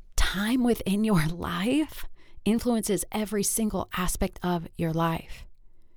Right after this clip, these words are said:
It is the most important decision you are going to make. Choose wisely. This is your choice. And it doesn't matter how interlaced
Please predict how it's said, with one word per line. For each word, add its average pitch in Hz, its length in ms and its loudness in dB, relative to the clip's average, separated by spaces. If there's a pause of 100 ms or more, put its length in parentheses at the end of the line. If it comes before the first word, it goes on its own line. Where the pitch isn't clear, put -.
(280)
It 185 100 0
is 170 160 0
the 214 140 6
most 208 260 4
important 196 320 2
decision 180 400 0
you 165 120 2
are 170 80 0
going 175 380 0 (120)
to 175 340 -2 (200)
make. 160 600 -2 (720)
Choose 180 560 -2 (180)
wisely. 160 440 0
This 165 260 0
is 180 160 0
your 160 180 2
choice. - 540 -4 (960)
And 160 280 2 (260)
it 165 120 2
doesn't 170 240 -2
matter 170 220 2
how 170 320 0
interlaced 170 1120 0